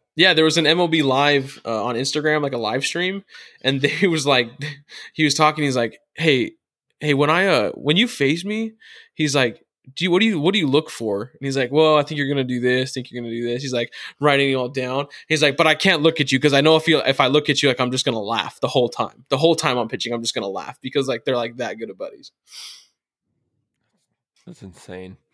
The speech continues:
Speaker 2: Um, hey, have you guys haven't seen the Jordan documentary yet?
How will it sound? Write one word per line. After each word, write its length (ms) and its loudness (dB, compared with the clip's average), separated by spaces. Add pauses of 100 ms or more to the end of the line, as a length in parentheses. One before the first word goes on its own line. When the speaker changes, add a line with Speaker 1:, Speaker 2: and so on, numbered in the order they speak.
(880)
Speaker 2:
Um, 440 -6 (240)
hey, 160 -6
have 200 -6 (280)
you 140 -8
guys 200 0
haven't 220 -2
seen 160 -4
the 60 -4
Jordan 360 2
documentary 800 -2
yet? 360 -2